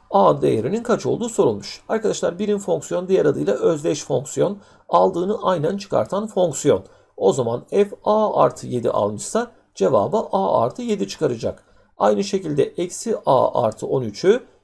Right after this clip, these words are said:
eksi a artı on üç biçiminde çıkaracak. Bölü iki eşittir f a artı ikiyi de yine a artı iki olarak fonksiyonun dışına çıkaracak.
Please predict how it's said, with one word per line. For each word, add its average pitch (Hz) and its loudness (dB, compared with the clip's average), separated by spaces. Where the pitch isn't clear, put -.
eksi 190 -2
a 117 2
artı 107 -2
on 117 -6
üç - -12
biçiminde 208 -4
çıkaracak. 208 0
Bölü 139 -2
iki 202 -4
eşittir 190 0
f 220 2
a 117 4
artı 101 -4
ikiyi 123 -6
de 170 -2
yine 190 -2
a 190 2
artı 127 -2
iki 120 -4
olarak 107 0
fonksiyonun 143 -4
dışına 226 -6
çıkaracak. 123 0